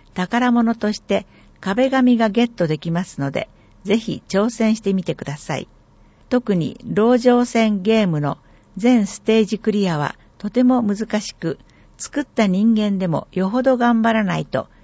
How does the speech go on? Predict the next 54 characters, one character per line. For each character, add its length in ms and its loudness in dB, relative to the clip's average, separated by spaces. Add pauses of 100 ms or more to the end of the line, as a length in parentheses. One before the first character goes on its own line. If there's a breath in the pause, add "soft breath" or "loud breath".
(120)
ク 120 -4
リ 140 4
ア 60 2
で 140 -4
き 120 0
な 120 2
い 80 -4
ほ 120 -12
ど 120 -8
で 120 -12
す。 300 -18 (680)
自 180 -2
治 160 -12
体 280 2
デ 100 0
ィ 200 4
ー 40 6
エ 20 2
ッ 60 2
ク 120 -20
ス 140 -4
は 140 2
ど 100 4
の 140 4
よ 160 0
う 20 -2
に 120 -2
進 260 -2
展 240 0
し 60 -6
て 100 0
い 60 -2
く 80 -16
と 140 -2
考 300 -4
え 140 -2
て 100 -10
い 80 -4
ま 140 -4
す 120 -16
か？ 200 -8 (640)
様 360 0
々 280 2
な 120 0
事 280 -2
柄 240 0
に 220 -2 (340 soft breath)
デ 140 2
ジ 120 -2
タ 140 2
ル 140 2
技 120 0
術 300 -4
は 200 -2